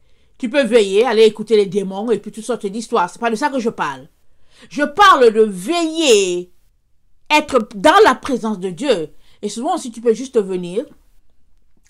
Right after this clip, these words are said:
t'asseoir là et c'est tout. Moi, j'aime ces moments-là. Je viens juste m'asseoir pendant une heure, deux heures, juste pour dire à Jésus, « Jésus,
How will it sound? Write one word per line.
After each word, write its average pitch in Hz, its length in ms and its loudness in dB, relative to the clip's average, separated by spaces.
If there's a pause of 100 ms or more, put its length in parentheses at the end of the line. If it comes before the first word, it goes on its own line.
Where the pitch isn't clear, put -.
(160)
t'asseoir 208 460 -2
là 180 320 0 (600)
et 277 120 0
c'est 202 240 -4
tout. 185 420 -8 (220)
Moi, 254 120 -2
j'aime 226 240 -2
ces 220 220 0
moments-là. 180 720 -2 (600)
Je 254 60 -6
viens 262 240 -2
juste 349 240 -4 (120)
m'asseoir 277 800 4 (360)
pendant 294 220 4 (220)
une 370 280 4
heure, 208 400 2 (420)
deux 240 420 0
heures, 190 380 0
juste 285 360 -6
pour 220 180 -6
dire 196 140 -4
à 190 80 -6
Jésus, « 180 440 -10
Jésus, 190 480 -12